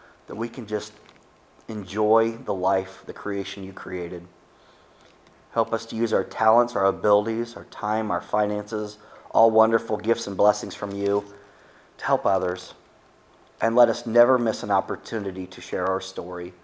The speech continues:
of the wonderfulness of the works you show, the ways you act in our life, the way you turn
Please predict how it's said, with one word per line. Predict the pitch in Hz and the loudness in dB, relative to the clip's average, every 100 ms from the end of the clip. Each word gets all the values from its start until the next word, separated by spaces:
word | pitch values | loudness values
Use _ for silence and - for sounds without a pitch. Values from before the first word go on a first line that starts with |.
| _ _ - - - - - | _ _ -20 -20 -20 -18 -8
of | 95 | -4
the | 98 | 2
wonderfulness | 104 107 107 101 98 95 - - - | 2 2 -2 -4 -4 -4 -8 -16 -12
of | - | -8
the | |
works | 90 95 - 101 | 0 0 0 -12
you | |
show, | 92 98 90 85 - - _ - - - - - - - | -4 0 0 -2 -10 -20 _ -20 -20 -20 -20 -20 -20 -12
the | 98 | -2
ways | 104 101 | 0 0
you | 101 | -2
act | 95 98 - | 0 0 0
in | 107 | 0
our | 101 | 2
life, | 98 98 98 98 - - _ _ _ _ | 4 4 4 0 -14 -20 _ _ _ _
the | 95 | -4
way | 95 98 | -2 -2
you | 98 | -4
turn | 98 - 107 104 104 | -10 -4 -2 -2 -6